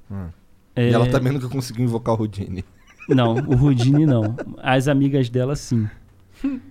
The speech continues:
Speaker 2: Minha, eu tive na adolescência muita influência do kardecismo, do espiritismo. O espiritismo é, é o Brasil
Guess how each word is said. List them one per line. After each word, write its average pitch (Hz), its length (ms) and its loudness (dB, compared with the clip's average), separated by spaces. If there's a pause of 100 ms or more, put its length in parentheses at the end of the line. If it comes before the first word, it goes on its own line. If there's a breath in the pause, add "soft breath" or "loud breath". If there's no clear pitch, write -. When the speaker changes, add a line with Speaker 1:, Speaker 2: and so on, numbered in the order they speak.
(320)
Speaker 2:
Minha, 175 680 4 (140)
eu 156 120 4
tive 202 320 0
na 190 120 0
adolescência 170 560 0
muita 185 360 4
influência 127 760 -2
do 123 100 -4
kardecismo, 120 920 -6
do 120 80 -2
espiritismo. 123 800 -4
O - 20 -4
espiritismo 151 600 -4
é, 156 180 -6
é 139 120 -6
o 143 220 -4
Brasil 135 760 0